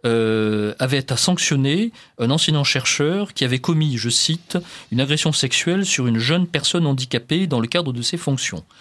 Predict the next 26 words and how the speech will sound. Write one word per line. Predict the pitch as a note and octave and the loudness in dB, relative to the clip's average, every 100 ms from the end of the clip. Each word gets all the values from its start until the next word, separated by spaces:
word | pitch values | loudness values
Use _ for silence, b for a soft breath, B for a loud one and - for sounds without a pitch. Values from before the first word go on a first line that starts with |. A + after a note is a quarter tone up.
| B B B B B | B B B B B
La, | A2+ C3 A#2 A2+ - | 0 2 0 -2 -4
euh, | A#2 A2+ A2 | 0 0 0
sanction | - F3+ F3 - G3+ | 0 0 0 0 0
de | D#3+ B2+ A#2 | 0 0 0
ce, | - - - A2+ G2+ F#2+ F#2+ F#2+ F#2+ C3+ - | 0 0 0 -2 -2 -4 -6 -8 -12 -14 -6
cet | - | -2
enseignant-chercheur | D#3 - C3+ C3 - F#3+ - | -2 0 -2 0 -2 -2 -2
a | C3+ | 0
été | A#2+ A2 A#2 A2+ F#3+ - _ _ _ _ - | 0 -2 -4 -2 -4 -10 _ _ _ _ -2
interdiction | E3 F3+ D#3+ E3+ - | 0 0 0 0 0
d'exercer | D3 B2 C3 - | 0 -2 -2 -4
pendant | D3+ A#2+ G#2+ | -2 0 0
trois | A2 D#3 | 0 -2
mois | C#3+ C3 E3 | 0 0 0
ses | B2+ | -2
fonctions | B2 B2+ C#3 | -2 -2 -2
de | A#2 | -2
recherche | A2 - C3 - - B B | -2 -2 -2 -4 -8 B B
avec | A2+ A#2 B2+ | -4 -2 -4
privation | - C3 A#2+ - F#3 | -4 -2 0 0 0
de | |
la | A#2 | 0
moitié | B2 D3 G3+ | 0 -2 -4
de | |
sa | - | -4
rémunération. | D3 D3+ D3+ C3+ B2+ - | -4 -2 -2 -2 -4 -8